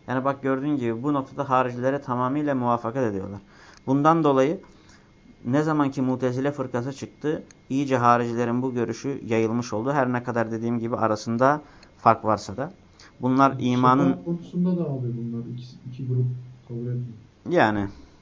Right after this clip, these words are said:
Speaker 1: Zaten niyetimiz var inşallah şefaat mevzusunda tafsilli işlemeye. Tamam. Sonra işte dediğimiz gibi Mutezile bunların makalelerini, İslam'ın müsemması hakkındaki haricilerin bu makalelerini,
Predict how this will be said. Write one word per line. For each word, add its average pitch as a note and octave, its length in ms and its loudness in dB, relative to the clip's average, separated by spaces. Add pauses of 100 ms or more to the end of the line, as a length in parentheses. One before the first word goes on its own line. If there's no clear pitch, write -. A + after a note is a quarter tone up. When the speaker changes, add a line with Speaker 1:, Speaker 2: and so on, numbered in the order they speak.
(1200)
Speaker 1:
Zaten D3 540 2
niyetimiz D3+ 440 0
var C#3 140 4
inşallah G#2+ 380 -2
şefaat A2+ 400 -2
mevzusunda G#2 560 -4
tafsilli G2+ 420 -6
işlemeye. F#2+ 440 -10
Tamam. D3 220 -2 (680)
Sonra D3+ 200 0
işte D#3 160 -4
dediğimiz D#3+ 240 2
gibi B2 100 2
Mutezile C#3 720 2
bunların C3+ 300 2
makalelerini, A#2+ 800 4
İslam'ın A#2+ 600 0
müsemması A2+ 680 0
hakkındaki G#2 640 -4
haricilerin A#2 640 2
bu C3 80 -2
makalelerini, A2+ 800 0